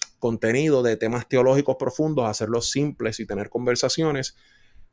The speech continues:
que no, que no sean tan complicadas, o sea, hacer comp-, conversaciones complicadas más sencillas.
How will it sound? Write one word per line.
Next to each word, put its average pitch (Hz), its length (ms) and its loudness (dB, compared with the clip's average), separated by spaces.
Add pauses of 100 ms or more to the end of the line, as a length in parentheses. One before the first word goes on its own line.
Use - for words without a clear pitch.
(100)
que 104 680 4
no, 113 920 2
que 113 100 0
no 113 140 -4
sean - 800 0 (200)
tan 131 340 0
complicadas, 143 1080 2 (100)
o - 40 -20
sea, 107 180 0
hacer 117 200 0
comp-, 147 340 -4
conversaciones 147 500 -2
complicadas 143 540 0
más 110 200 -4
sencillas. 101 600 -6